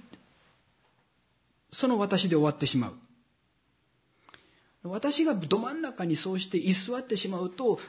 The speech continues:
どれだけ神様が恵みを持って望んでくださっても、私が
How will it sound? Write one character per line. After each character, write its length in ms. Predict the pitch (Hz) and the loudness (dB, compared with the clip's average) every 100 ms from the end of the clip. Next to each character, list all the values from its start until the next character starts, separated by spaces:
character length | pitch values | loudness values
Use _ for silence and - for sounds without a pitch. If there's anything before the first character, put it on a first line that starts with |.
| - | -12
ど 80 | 302 | -8
れ 120 | 359 | -4
だ 100 | 277 | 0
け 120 | 226 | 2
神 220 | 196 240 | 4 4
様 220 | 196 208 | 4 2
が 100 | 214 | 4
恵 140 | 170 165 | 6 6
み 240 | 190 226 | 6 4
を 80 | 175 | 4
持 120 | 180 | 4
っ 80 | 190 | 0
て 320 | - 233 165 - - | 0 4 4 0 -2
望 300 | 165 156 202 196 | 4 4 4 2
ん 40 | |
で 140 | 151 | 2
く 380 | 143 - 185 - | 0 -4 -8 -4
だ 100 | 165 | -2
さ 120 | 170 | 0
っ 100 | 185 | -2
て 80 | - | -2
も、 300 | 135 190 - - _ _ _ _ _ _ _ _ _ _ _ _ _ _ | -2 -2 -2 -8 _ _ _ _ _ _ _ _ _ _ _ _ _ _
私 440 | 151 170 247 - 247 | -8 -4 -4 -2 0
が 240 | 269 285 | 0 -2